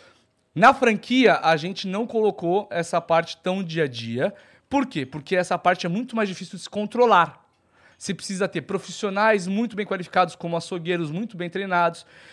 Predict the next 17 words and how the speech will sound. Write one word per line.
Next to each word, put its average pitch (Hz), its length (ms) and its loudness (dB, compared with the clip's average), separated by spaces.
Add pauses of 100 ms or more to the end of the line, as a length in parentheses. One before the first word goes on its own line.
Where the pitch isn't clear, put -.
(100)
Então, 214 280 2
é 170 80 0
muito 254 280 -2
mais 214 220 2
difícil 180 460 -10
de 180 100 -10
você 175 340 -8
controlar 185 500 -2
a 160 40 2
qualidade 156 560 0
com 160 160 -6
o 165 60 2
açougueiro, 160 640 -4 (340)
ah, 151 380 2
tendo 170 120 -6
que 170 140 -8
manipular, 175 960 0